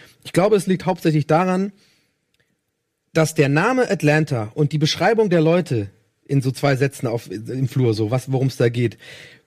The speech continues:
dem nie so richtig gerecht wird und man sich kein Bild machen kann. Und deswegen bin ich so froh, dass wir über diese Serie reden, weil ich hoffe, Zuschauer da draußen haben vielleicht den gleichen Eindruck und wir können sie jetzt bekehren. Denn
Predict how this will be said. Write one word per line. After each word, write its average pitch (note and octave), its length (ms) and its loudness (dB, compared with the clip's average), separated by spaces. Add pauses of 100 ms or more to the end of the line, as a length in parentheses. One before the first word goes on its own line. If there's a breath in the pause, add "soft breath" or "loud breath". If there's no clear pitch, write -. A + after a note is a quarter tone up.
(140)
dem E3+ 240 6
nie C4 380 4
so F3 140 0
richtig A#3 420 -2
gerecht G3+ 380 0
wird A#3+ 120 -6
und G3+ 80 2
man F3 180 2
sich F3+ 160 -4
kein F#3 260 2
Bild B3 300 0
machen B2+ 280 -4
kann. G#2+ 220 -4
Und C#3+ 120 0
deswegen G#3 420 -2
bin G3+ 120 -2
ich F#3+ 120 -2
so C#4 240 0
froh, C4+ 340 -4 (200 loud breath)
dass F3 200 0
wir F#3 80 2
über E3+ 120 2
diese D#3 180 2
Serie F3+ 320 2
reden, F#3+ 280 -2
weil D#3 160 4
ich - 140 -4
hoffe, A3 420 -2 (340 soft breath)
Zuschauer G#3+ 540 2
da E3+ 100 0
draußen D#3+ 440 0 (300)
haben F#3 200 0
vielleicht F3+ 280 0
den D#3+ 80 0
gleichen G3+ 300 0
Eindruck E3+ 320 -2
und D#3+ 80 0
wir D3+ 80 2
können F3 200 0
sie D#3 80 2
jetzt D#3+ 180 0
bekehren. C#3 500 -2
Denn G3+ 320 2